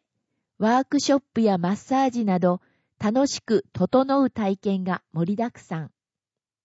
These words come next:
なお、サウナ体験は事前予約優先です。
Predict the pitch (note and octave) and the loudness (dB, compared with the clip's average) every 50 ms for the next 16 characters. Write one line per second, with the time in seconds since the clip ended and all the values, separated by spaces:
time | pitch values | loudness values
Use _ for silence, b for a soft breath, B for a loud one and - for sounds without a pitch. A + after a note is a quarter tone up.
0 | _ _ _ _ _ _ _ _ _ _ _ _ _ _ _ _ _ _ F#3+ A#3 | _ _ _ _ _ _ _ _ _ _ _ _ _ _ _ _ _ _ -2 0
1 | A#3 A#3 G3+ - - _ _ _ _ _ _ _ _ - - A3+ B3+ C#4 C#4 C#4+ | 0 2 0 -2 -4 _ _ _ _ _ _ _ _ -4 -2 0 0 0 -2 -4
2 | C#4+ C#4+ - C4+ C#4 C#4 C4 - - A#3 A3 G3 F#3 F3+ F3+ F3 - - _ _ | -4 -2 -2 -2 -2 -2 -2 -2 -2 0 0 2 2 0 -2 -2 -4 -8 _ _
3 | _ _ _ _ D#3+ F#3 F#3+ F#3+ B3 B3+ C4 C4 C4 C4 C4 C4 B3+ C4 - - | _ _ _ _ -4 -2 0 2 0 0 0 0 0 0 2 2 0 0 -2 -2
4 | E3+ D#3 E3 F3+ G3 G3+ - - G#3 G3+ G3 F#3+ F#3+ F#3+ F#3+ - - - | -2 0 2 2 2 2 0 -2 -2 -2 -2 -2 -2 -2 -2 -2 -6 -14